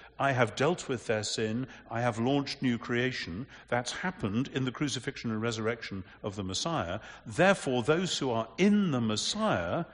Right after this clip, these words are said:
have that verdict already pronounced over them.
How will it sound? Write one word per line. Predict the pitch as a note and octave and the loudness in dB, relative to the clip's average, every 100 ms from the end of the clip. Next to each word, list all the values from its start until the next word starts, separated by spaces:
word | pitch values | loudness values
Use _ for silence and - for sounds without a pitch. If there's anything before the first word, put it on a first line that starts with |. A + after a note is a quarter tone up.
| - - - | -20 -20 -14
have | - E3+ C#3+ | -4 -4 0
that | D#3+ D3+ A#2+ | -2 -2 -2
verdict | A#2+ D#3+ D3+ D3+ - - | 2 2 2 -4 -8 -4
already | C#3+ C#3 C3 D3+ D3+ D#3 | 0 0 4 2 2 -2
pronounced | - D3+ C#3 B2+ B2 - | -2 -2 0 -2 -4 -4
over | C3+ C3+ C#3+ | -2 0 0
them. | D3 F#3 G#2 | 2 0 -2